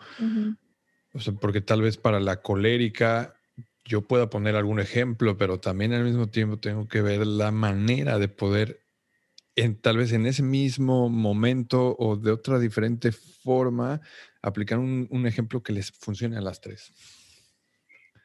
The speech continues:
Speaker 1: Es un reto enorme, pero a la vez lo que dices tú, ¿en qué me tengo que, que convertir yo? Y de-, decía Gandhi,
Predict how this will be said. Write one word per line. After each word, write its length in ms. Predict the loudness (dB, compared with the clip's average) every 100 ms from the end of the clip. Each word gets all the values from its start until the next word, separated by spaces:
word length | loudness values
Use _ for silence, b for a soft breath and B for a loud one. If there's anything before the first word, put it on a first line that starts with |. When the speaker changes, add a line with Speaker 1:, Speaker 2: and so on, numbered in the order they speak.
| _
Speaker 1:
Es 180 | 2 4
un 120 | 4
reto 260 | 4 4 4
enorme, 480 | 4 4 4 4 2
pero 220 | 2 2
a 60 | 4
la 160 | 2
vez 260 | 4 2 0
lo 120 | 0
que 100 | 2
dices 260 | 2 2 2
tú, 80 | 2
¿en 80 | 2
qué 60 |
me 100 | 2
tengo 280 | 4 2 4
que, 340 | 6 6 4 2
que 120 | 0
convertir 640 | 4 4 2 2 2 4
yo? 260 | 2 2 0
Y 120 | -2
de-, 140 | 0 0
decía 380 | -2 0 0 2
Gandhi, 500 | 2 0 -2 -8